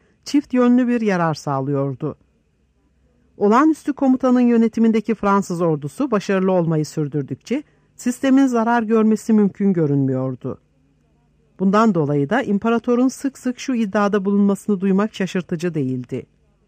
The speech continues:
"Benim gücüm şanımdan, şanım ise kazandığım zaferlerden gelir.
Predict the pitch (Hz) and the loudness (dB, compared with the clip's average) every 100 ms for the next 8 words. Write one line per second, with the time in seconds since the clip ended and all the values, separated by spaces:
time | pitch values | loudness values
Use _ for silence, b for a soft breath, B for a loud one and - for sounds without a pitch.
0 | _ _ _ _ _ _ _ - 214 302 | _ _ _ _ _ _ _ 0 4 4
1 | 294 294 294 302 - 208 180 170 156 165 | 4 2 4 2 2 0 2 2 0 0
2 | 226 302 - 208 185 170 151 - 254 - | 0 -2 -2 2 2 2 0 -2 -4 -2
3 | 175 175 180 196 214 214 208 214 214 208 | -2 0 0 0 0 0 0 0 0 0
4 | 208 208 156 139 127 117 - | 0 0 0 -2 -4 -8 -12